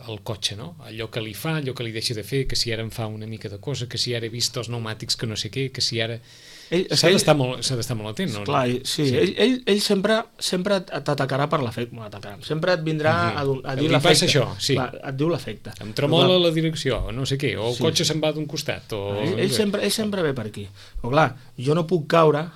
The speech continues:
Speaker 2: en la trampa de, de, d'anar directament a l'efecte, jo tinc d'anar a la causa.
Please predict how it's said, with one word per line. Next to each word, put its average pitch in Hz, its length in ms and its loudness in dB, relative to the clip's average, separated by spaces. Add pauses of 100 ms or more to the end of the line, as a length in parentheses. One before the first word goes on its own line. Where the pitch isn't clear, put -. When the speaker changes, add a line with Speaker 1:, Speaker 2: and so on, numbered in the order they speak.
(880)
Speaker 2:
en 139 100 0
la 127 140 0
trampa 151 400 2 (800)
de, 127 260 0
de, 123 220 -2 (140)
d'anar 139 540 2
directament 135 460 0
a 110 60 -4
l'efecte, 160 360 0
jo 120 80 0
tinc 160 140 -2
d'anar 160 160 0
a 107 60 -4
la - 20 -10
causa. 143 380 0